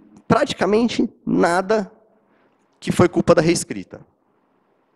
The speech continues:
Tipo, tiveram dois ou três incidentes pra, em, em dois meses de casos ultra, ultra, ultra específicos. E aí, isso aqui, é, esse, esse tipo de trabalho de ficar puxando o cenário,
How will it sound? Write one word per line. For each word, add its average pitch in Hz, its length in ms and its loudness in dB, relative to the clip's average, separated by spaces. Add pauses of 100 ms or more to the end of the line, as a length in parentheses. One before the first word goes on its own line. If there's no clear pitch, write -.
Tipo, - 340 -8
tiveram 139 400 4
dois 160 420 0
ou 175 140 2
três 180 600 2
incidentes 143 920 -8
pra, 117 380 0
em, 107 460 -8
em 104 200 -6
dois 123 300 -4
meses 120 400 -8
de 117 120 -12 (540)
casos 120 460 2 (120)
ultra, 196 460 0
ultra, 160 380 2
ultra 170 360 0
específicos. - 800 -10 (320)
E 165 60 2
aí, 196 200 0
isso 233 280 -4
aqui, 202 520 -8 (540)
é, 87 560 -12 (320)
esse, 147 180 -6
esse 175 220 -8
tipo - 220 -20
de - 80 -20
trabalho 123 420 -8
de 110 80 -18
ficar 120 180 -2
puxando 117 640 -2
o 113 40 -4
cenário, 117 520 2